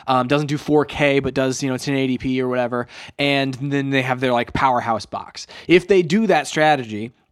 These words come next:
I just anticipated that the top of the line Xbox is going to come in, like, a hundred dollars more expensive than the P S five. But at this point, after this article, it's like, maybe not.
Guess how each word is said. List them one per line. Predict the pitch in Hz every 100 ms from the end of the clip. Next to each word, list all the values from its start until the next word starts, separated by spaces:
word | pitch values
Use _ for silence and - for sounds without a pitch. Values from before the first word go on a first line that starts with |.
| - -
I | 185
just | 208 185
anticipated | 156 135 147 - 139 135
that | 135
the | 131
top | - 185 185
of | 180
the | 160
line | 160 160
Xbox | 147 160 - - 113 104 - - - - - -
is | 165 151
going | 135 156 147
to |
come | 139 151
in, | 147 143 139 139
like, | 135 135 - _
a | 147
hundred | 143 190 175
dollars | 160 147 131
more | 143 135
expensive | - 139 131 123
than | 120
the | 110
P | 117
S | 110
five. | - - - _ - - - - - - - -
But | 185 175
at | 151
this | 202 311
point, | 196 156 165 -
after | 160 156
this | 147 - -
article, | 160 160 143 170
it's | 156
like, | 151 127 -
maybe | 113 113 160 302 359
not. | 330 427 143